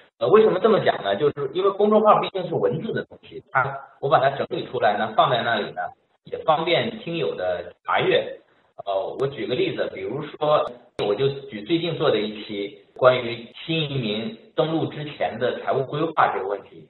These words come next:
那可能有的听友觉得听了以后很好，呃，但是比如说，呃，作为新移民，如果资产在十万加元以上的，在中国有十万加元以上资产是需要申报的。那么可能听友听了整个节目觉得很好，但是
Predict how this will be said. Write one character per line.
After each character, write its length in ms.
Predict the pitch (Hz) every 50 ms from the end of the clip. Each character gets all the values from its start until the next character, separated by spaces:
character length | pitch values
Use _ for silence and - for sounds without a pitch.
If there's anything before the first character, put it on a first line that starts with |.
| _ _ _ _ _ _ _ _ -
那 80 | 143
可 140 | 139 - 120
能 120 | 120 160
有 100 | 180 -
的 140 | - - -
听 100 | - 185
友 140 | 180 135 101
觉 140 | - 123 -
得 160 | - - -
听 120 | - 190
了 60 | 190 180
以 140 | 123 107
后 300 | - 160 143 127 - - -
很 140 | 131 151 185
好， 400 | 175 - - - - - - _ _ _ _ _ _ _ _ _ _ _
呃， 140 | - 107 113
但 180 | - 185 190 185
是 420 | 180 170 156 147 143 107 - - - 95 95
比 60 | 117
如 140 | 135 151 151
说， 200 | 170 170 165 160 - - -
呃， 420 | 104 104 104 104 104 104 104 104 107 - -
作 140 | 156 151
为 280 | 147 131 131 131 135 131
新 180 | - - 156 151
移 120 | 147 143
民， 360 | 127 110 110 113 110 107 - - - _ _ _ _ _ _ _ _ _ _ _
如 160 | 110 127 131
果 260 | 131 113 101 98 -
资 80 | 160 160 156
产 160 | 135 113 -
在 120 | - - - - -
十 80 | - 123
万 200 | 127 143 139 139
加 180 | 147 135 131 117
元 180 | 110 120 127
以 80 | 110 110
上 220 | - 147 135 127 110
的， 200 | 98 85 - - - _
在 120 | - 117 101
中 160 | - 123 123
国 120 | 117 110
有 80 | 107 -
十 120 | - - 113
万 160 | 117 120 113
加 160 | 123 120 117
元 180 | 104 107 107 107
以 60 | 110
上 180 | 120 113 107
资 120 | 107 107 107
产 180 | 104 85 - - - _
是 160 | - 110 104
需 160 | 107 - - 123
要 160 | 117 - -
申 120 | - 135 139
报 200 | - 165 139 104
的。 140 | 104 95 - - - - _ _ _ _ _ _ _ _
那 80 | 139
么 60 | 143
可 140 | 135 127 117
能 160 | 113 151 165 -
听 100 | 226 220
友 280 | 208 - 107 - - - -
听 120 | 185 180
了 120 | 185 180
整 120 | 160 143 -
个 120 | 147 160 160
节 160 | 120 104 -
目 160 | 127 139 131
觉 140 | - 123 117
得 80 | 139
很 160 | - 113 117 131
好， 180 | - 143 156 143
但 160 | 143 151 151
是 240 | 147 139 127 -